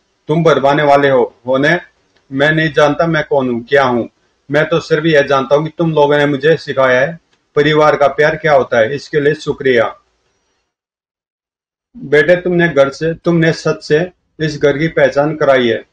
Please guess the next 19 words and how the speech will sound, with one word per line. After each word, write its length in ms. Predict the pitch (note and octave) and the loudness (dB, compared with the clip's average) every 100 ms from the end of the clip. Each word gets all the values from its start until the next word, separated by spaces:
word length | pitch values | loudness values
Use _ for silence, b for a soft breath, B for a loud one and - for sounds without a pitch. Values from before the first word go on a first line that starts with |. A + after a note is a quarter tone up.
| _ _ _ | _ _ _
रुको, 300 | C#3+ D#3+ F3 | -2 0 0
तुम्हें 300 | D#3 D#3+ D#3+ | 0 -2 -2
कुछ 260 | D#3 E3+ - | -2 -6 -4
निशानी 440 | D#3+ D#3 D3+ E3 | -4 -2 -2 0
देना 300 | E3 D3 C#3+ | 0 0 0
चाहती 280 | C#3 C3+ - | 0 0 -2
हूँ 100 | C3+ | -4
मैं। 240 | B2 G#2+ - _ _ _ _ _ _ _ _ | -2 -4 -8 _ _ _ _ _ _ _ _
प्रकाश 440 | D3 C#3 D#3 F3 E3 | -2 2 2 0 -2
अंदर 240 | D#3 D#3+ | -2 0
के 120 | D#3+ | 0
कमरे 320 | D3+ D3 D3 | 0 -2 0
में 140 | C#3+ C#3 | -2 0
जाकर 260 | C#3+ C#3 | 0 0
ट्रक 260 | D#3+ D#3+ D3 | -2 -4 -4
में 160 | C#3+ C#3 | -4 -4
कुछ 260 | D#3 - | -6 -8
ढूंढने 420 | D3 D3+ D3 C#3 | -8 -6 0 0
लगी 380 | C3+ B2 A#2 G#2 | 2 0 -4 -8